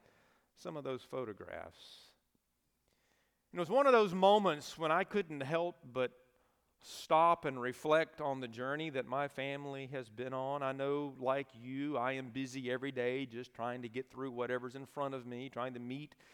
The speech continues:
whatever demand is pressing on me at the moment. And we don't have a lot of opportunities to,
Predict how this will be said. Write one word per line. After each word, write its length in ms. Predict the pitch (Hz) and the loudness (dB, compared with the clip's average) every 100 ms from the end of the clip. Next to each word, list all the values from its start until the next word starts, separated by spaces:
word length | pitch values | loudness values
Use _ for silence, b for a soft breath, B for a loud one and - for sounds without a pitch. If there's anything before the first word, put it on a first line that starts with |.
| B B | B B
whatever 340 | 143 139 135 135 | 0 0 0 -2
demand 600 | 139 135 143 147 151 131 | 0 0 2 2 2 -2
is 160 | 120 | -4
pressing 520 | - - 165 - 160 | -6 -2 0 -2 0
on 200 | 151 156 | 2 2
me 140 | 156 147 | 2 -2
at 140 | 143 | -2
the 80 | 143 | 0
moment. 400 | 143 143 170 160 | 2 2 2 0
And 120 | 147 | 0
we 80 | 147 | 2
don't 240 | 190 233 | 4 4
have 180 | 208 226 | 4 4
a 40 | 190 | 4
lot 300 | 175 175 165 | 4 4 2
of 80 | |
opportunities 760 | 160 160 156 - 160 156 151 143 | 0 -2 -6 -10 -10 -8 -10 -8
to, 140 | 151 | -8